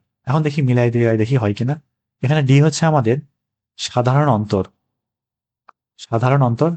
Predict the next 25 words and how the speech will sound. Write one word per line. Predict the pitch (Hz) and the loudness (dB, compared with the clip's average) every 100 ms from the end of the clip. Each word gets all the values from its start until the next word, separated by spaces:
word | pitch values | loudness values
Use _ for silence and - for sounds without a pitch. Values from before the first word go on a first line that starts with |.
| - | -6
আর | 107 117 | -6 0
এন | 139 160 | 2 2
হচ্ছে | 160 147 | 0 0
আমাদের | 123 120 - | 0 0 0
টোটাল | 151 147 | -2 0
পদ | 117 120 - | 0 0 -2
সংখ্যা। | 107 - 95 - _ _ _ _ _ _ _ _ _ _ 139 | -6 -6 -10 -10 _ _ _ _ _ _ _ _ _ _ 0
পদ | 143 160 | 0 0
সংখ্যা | 156 156 147 | -2 -2 -2
আসলে | 160 143 | 0 0
এখানে | 143 113 | 0 0
লেখাটা | 113 139 135 131 107 | -2 -4 0 0 2
ভুলই | 131 135 | 2 2
হলো | 104 90 | 0 -2
না, | 104 143 _ _ _ _ _ _ _ _ _ _ _ _ _ _ _ _ _ - | -6 -8 _ _ _ _ _ _ _ _ _ _ _ _ _ _ _ _ _ -6
আমরা | 147 | -2
এখানে | 151 151 | 0 0
উপাত্ত | 143 147 143 | 0 -2 0
সংখ্যা | 143 143 | 0 0
লিখতে | 139 127 | 0 0
পারতাম | 123 143 | 0 -2
কিংবা | 143 117 110 | 0 0 0
গণসংখ্যা | 117 127 123 127 | -2 -2 -2 -2
লিখতে | 113 117 | -2 -2
পারতাম, | 101 - | -4 -6